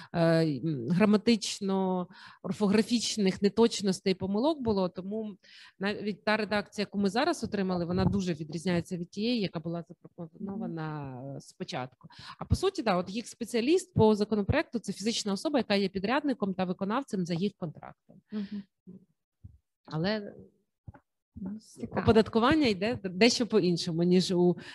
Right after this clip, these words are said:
Speaker 1: підрядника по цивільно-, якщо ми говоримо цивільно-правовій угоді.
Speaker 2: Так.
Speaker 1: Бо от, е, їх контракт по законопроекту — це цивільно-правовий договір. По суті.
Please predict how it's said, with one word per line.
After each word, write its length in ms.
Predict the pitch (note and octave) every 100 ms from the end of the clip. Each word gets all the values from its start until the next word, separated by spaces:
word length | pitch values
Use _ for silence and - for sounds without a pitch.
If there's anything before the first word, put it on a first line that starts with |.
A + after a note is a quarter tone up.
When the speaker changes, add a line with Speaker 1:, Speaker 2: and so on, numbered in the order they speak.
| -
Speaker 1:
підрядника 680 | F3+ F3+ G#3+ G#3 F#3 - E3
по 360 | - E3+ F3
цивільно-, 420 | E3+ F#3+ F#3+ F#3 D#3+
якщо 240 | D#3+ - E3+
ми 80 |
говоримо 320 | D#3+ F3 F#3+ D#3+
цивільно-правовій 800 | E3 D#3+ E3 D#3 D#3+ D3+ D3+ D3
угоді. 380 | D3 D3+ - - _ - - - - - - _ _ -
Speaker 2:
Так. 220 | A3 -
Speaker 1:
Бо 120 | F3+
от, 220 | G#3+ G#3+ -
е, 120 | G3
їх 260 | G#3+ A3+
контракт 460 | - A3 B3 D#4 F#4 _
по 80 | G3+
законопроекту — 600 | F3+ G3 F#3 F3 E3+ -
це 160 | E3 F#3
цивільно-правовий 760 | - G3+ A3+ G#3+ G3 F#3 F#3+ F#3+
договір. 460 | F3+ C3+ - D#3+ _ _ _ _ _ _ _ _ _ _ _ _ _ _ _ _ _
По 80 | -
суті. 360 | _ _ _